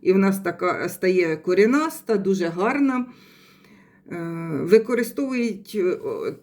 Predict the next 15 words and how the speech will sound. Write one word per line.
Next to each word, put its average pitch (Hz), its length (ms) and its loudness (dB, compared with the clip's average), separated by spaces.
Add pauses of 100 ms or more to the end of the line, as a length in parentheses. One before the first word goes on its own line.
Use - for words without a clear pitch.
(100)
ну, 262 220 2
ось 196 160 4
дивіться, 190 320 2
якщо 220 280 2
такий 214 260 0
пакетик 214 480 0
буде, 190 280 2
він 196 180 2
на 170 360 -2
два 190 240 0
мілілітра, 269 800 2
його 220 320 6
розчиняють, 202 920 0
е, 165 220 -4
в 160 600 0